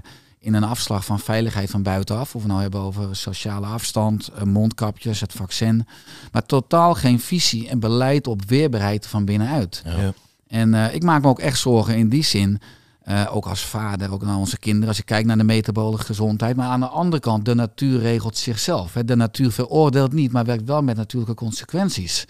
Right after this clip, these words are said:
Speaker 1: Ja, er zijn nu s-, ruim zeven miljard mensen en overbevolking is misschien het primaire probleem. Dat zie je ook bij alle dieren, eh, bij de kippen en de varkens ontstaan op een gegeven moment virussen of, eh,
Speaker 2: Vogelgriep is nu weer actueel.
Speaker 1: vogelgriep.
Speaker 2: Ja.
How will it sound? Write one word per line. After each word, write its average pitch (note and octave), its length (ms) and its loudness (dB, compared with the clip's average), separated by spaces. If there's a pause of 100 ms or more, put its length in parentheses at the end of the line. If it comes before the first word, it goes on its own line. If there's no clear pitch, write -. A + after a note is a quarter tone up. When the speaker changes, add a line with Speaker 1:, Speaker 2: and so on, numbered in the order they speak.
(460)
Speaker 1:
Ja, G#2+ 100 -2
er G#2 60 2
zijn C#3+ 180 4
nu C3+ 140 6
s-, - 100 0
ruim B2 400 4
zeven B2+ 460 4
miljard A2+ 360 4
mensen C3 500 -2
en G#2+ 120 -4
overbevolking A2 760 -4
is G2 60 -8
misschien G2+ 220 -4
het G2 120 -8
primaire G#2+ 400 -2
probleem. D#3 460 0 (500)
Dat - 80 -20
zie F#2+ 100 -4
je F#2 60 0
ook E2+ 60 -4
bij F#2 80 -4
alle G2+ 220 0
dieren, A2+ 480 2
eh, G#2 60 0
bij G2 100 -4
de G2 60 -2
kippen A2+ 340 -4
en G#2+ 60 0
de G#2 60 0
varkens A#2+ 340 -2
ontstaan A#2+ 260 -4
op A#2 120 -2
een - 20 -
gegeven A#2 260 0
moment A#2+ 260 -2
virussen C3+ 100 -4
of, G2+ 340 -6
eh, G2 60 2
Speaker 2:
Vogelgriep F2+ 380 0
is E2+ 80 -4
nu G2 140 2
weer F2+ 200 2
actueel. G2+ 540 2
Speaker 1:
vogelgriep. A#2+ 640 4
Speaker 2:
Ja. - 60 -20